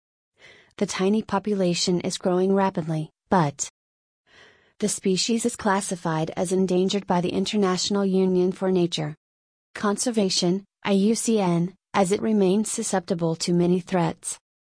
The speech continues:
A contagious disease epidemic or natural disaster could have major impacts on the species. While population of wild lions in Africa lies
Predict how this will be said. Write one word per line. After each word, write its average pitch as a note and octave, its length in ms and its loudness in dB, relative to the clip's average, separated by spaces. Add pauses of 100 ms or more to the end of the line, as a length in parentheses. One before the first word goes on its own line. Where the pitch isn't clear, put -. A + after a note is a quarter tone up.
(140)
A F#3+ 80 -2
contagious F3 720 -2 (1080)
disease F#3+ 460 0
epidemic G3+ 600 0
or F#3 100 2
natural F#3 540 0
disaster F#3+ 580 -2
could F#3+ 160 -4
have F#3 160 -4
major F#3 420 2
impacts F3+ 500 -2
on F#3 160 0
the F3+ 80 2
species. E3 680 -4 (1000)
While G3+ 180 2
population G3+ 760 2
of F#3 220 -4
wild F3+ 360 0
lions F3 320 0
in - 160 -2
Africa G3+ 460 -4
lies F3 480 0